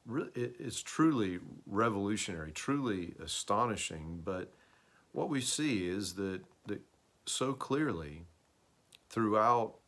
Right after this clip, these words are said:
the New Testament, we're seeing Jesus, uh, testifying to the fact that he is God, and then the apostles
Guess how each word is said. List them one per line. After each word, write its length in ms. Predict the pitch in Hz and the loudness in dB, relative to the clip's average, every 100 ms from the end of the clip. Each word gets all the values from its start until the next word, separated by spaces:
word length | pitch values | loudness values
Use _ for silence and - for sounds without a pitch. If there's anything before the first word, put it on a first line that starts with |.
| - | -10
the 100 | 95 | -4
New 140 | 104 | -4
Testament, 640 | 104 110 120 - 85 82 - | -4 -2 -2 -4 -6 -8 -6
we're 260 | 95 95 | -4 -2
seeing 500 | - - 117 107 95 | -2 -2 0 -2 -2
Jesus, 760 | 80 95 123 110 85 82 82 - _ _ _ _ _ _ _ - | -4 -2 -2 -2 -6 -6 -8 -10 _ _ _ _ _ _ _ -8
uh, 240 | 95 87 82 - _ _ - | -4 -4 -6 -12 _ _ -6
testifying 960 | - 147 - 107 - 87 85 87 95 | -2 0 0 -4 -2 -2 -2 -4 -6
to 140 | 98 101 | -4 -4
the 100 | 92 | -4
fact 320 | - 95 90 | -4 -4 -4
that 120 | 98 | -4
he 120 | 95 | -4
is 140 | 92 78 | -4 -6
God, 400 | 80 76 85 101 | -4 -2 0 0
and 120 | 98 | 0
then 220 | 113 113 | 0 0
the 140 | 104 | 0
apostles 800 | 98 - 123 143 127 101 87 85 | -2 0 0 0 0 -2 -2 -6